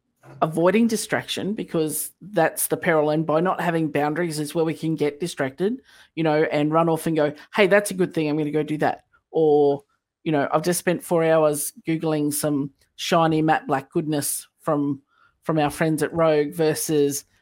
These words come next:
you know, actually doing some work on my business and structuring my business and doing the things. And sometimes that's the,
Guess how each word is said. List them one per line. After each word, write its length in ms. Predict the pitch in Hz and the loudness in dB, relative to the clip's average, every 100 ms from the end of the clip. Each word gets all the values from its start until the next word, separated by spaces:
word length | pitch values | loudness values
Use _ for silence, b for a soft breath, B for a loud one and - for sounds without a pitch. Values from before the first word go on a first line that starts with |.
| _ | _
you 80 | 160 | -2
know, 160 | 147 - | -2 -2
actually 400 | 156 - 160 151 | -2 -2 -2 -2
doing 360 | 160 160 151 | -2 0 0
some 320 | 147 - 147 143 | -2 0 0 0
work 280 | 143 139 - | 0 -2 -4
on 140 | 151 147 | -4 0
my 180 | 127 | 0
business 500 | 127 135 131 127 123 | -2 -4 -4 -4 -4
and 180 | - 151 | -4 -4
structuring 560 | - 165 143 - 147 143 | -4 -4 -4 -2 -2 0
my 160 | 131 | 0
business 460 | 135 123 - 127 127 | -2 -6 -6 -6 -4
and 120 | 143 | -4
doing 260 | 151 151 143 | -2 -2 -2
the 80 | 135 | -2
things. 420 | 139 131 135 - b b b | -2 0 -2 -8 b b b
And 140 | 185 190 | -2 4
sometimes 520 | 226 220 202 175 165 | 4 6 4 4 2
that's 340 | 170 - - | 2 2 -2
the, 280 | - 139 131 | 2 2 2